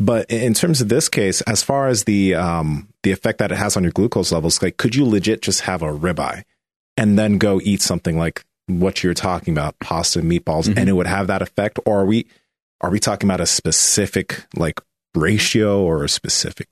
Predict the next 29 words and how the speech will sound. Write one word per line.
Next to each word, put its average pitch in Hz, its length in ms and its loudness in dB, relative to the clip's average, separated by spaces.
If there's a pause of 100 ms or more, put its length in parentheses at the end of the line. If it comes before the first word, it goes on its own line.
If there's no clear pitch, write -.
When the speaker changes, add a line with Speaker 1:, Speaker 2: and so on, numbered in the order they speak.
Speaker 1:
type 165 360 -2
Speaker 2:
Yeah, 131 220 2
so 82 160 0
he 131 120 2
Speaker 1:
protein - 20 2
Speaker 2:
basically 151 300 2
Speaker 1:
fat? 120 40 0
Speaker 2:
just 110 180 2
said 104 240 -2
kinda, 98 240 -2
like, 87 180 -4
one-to-one. 98 680 0 (260)
And, 95 380 0
uh, 85 260 -2
so - 160 -2
one-to-one 98 460 2
ratio 98 460 0
of - 120 -8
protein 98 520 0
to 90 280 0
fat, 101 400 -6
so - 120 -2
Speaker 1:
Okay. 95 100 -2
Speaker 2:
that 98 160 -4
an 87 180 -2
egg 104 240 -2
would 98 120 0
be 95 100 0
perfect, - 500 -4